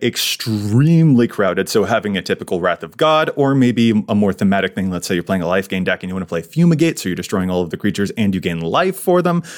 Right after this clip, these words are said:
that is another definitely important thing to have there. The famous Blasphemous Act, board clears are super duper huge in Commander two. So if you guys have any specific ones that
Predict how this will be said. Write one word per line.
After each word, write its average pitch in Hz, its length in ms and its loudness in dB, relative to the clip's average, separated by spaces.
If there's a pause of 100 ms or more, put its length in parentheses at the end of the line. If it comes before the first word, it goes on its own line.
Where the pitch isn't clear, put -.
(140)
that 139 220 0
is 135 100 0
another 123 360 2
definitely 104 580 -2
important 98 400 -2
thing 90 160 -6
to - 80 -12
have 90 280 -6
there. 135 280 2 (220)
The 113 80 -2
famous 87 320 -4
Blasphemous 113 760 0
Act, 151 320 -2 (220)
board 147 260 2
clears 143 360 2
are 113 420 2
super 110 640 0
duper 92 440 -2
huge 92 380 -2
in 92 220 -8
Commander 95 400 0
two. 92 360 0 (220)
So 117 220 0
if 120 120 -4
you 135 80 2
guys 135 200 2
have 123 140 -2
any 123 280 2
specific - 560 -2
ones 226 300 2
that 208 160 0